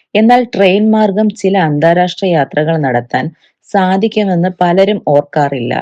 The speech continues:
ഇന്ത്യയിൽ നിന്ന് ട്രെയിൻ കയറി പോകാൻ സാധിക്കുന്ന വിദേശ രാജ്യങ്ങളും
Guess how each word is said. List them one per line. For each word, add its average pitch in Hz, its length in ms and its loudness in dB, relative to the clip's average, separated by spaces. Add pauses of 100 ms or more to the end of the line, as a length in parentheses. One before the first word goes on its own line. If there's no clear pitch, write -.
(600)
ഇന്ത്യയിൽ 233 500 2
നിന്ന് 247 320 2
ട്രെയിൻ 175 460 0
കയറി 175 460 0
പോകാൻ 143 420 0
സാധിക്കുന്ന 135 640 -4 (420)
വിദേശ 202 420 2
രാജ്യങ്ങളും 139 760 0